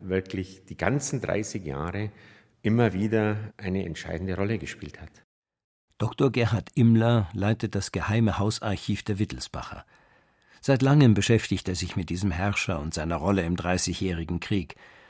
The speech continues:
Speaker 2: aber auch damit, wie sehr Maximilian Bayern geprägt hat, als Bauherr der Münchner Residenz genauso wie in der konfessionellen Ausrichtung seiner Untertanen.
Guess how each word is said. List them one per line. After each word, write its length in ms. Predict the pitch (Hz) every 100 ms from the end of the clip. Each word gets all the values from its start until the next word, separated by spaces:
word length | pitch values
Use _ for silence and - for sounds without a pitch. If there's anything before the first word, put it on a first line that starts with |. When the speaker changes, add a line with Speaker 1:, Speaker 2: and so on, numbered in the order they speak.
| _ _ _
Speaker 2:
aber 180 | 110 104
auch 120 | -
damit, 460 | - 92 98 101 -
wie 120 | 117
sehr 220 | 95 113
Maximilian 840 | 104 98 - 120 110 101 101 104 101
Bayern 380 | 92 90 82 95
geprägt 520 | 98 - 131 120 -
hat, 280 | - - - _ _ -
als 240 | 85 -
Bauherr 460 | - 90 104 107 117
der 140 | 95
Münchner 400 | 101 98 101 98
Residenz 520 | 95 101 92 117 123
genauso 680 | - 101 92 98 107 135 131 - - - - _
wie 160 | 123
in 80 | 143
der 160 | 123 117
konfessionellen 880 | - 127 - 135 131 120 120 139 139
Ausrichtung 640 | 107 104 - 113 - 123
seiner 260 | 110 113 160
Untertanen. 680 | 147 101 - 104 104 -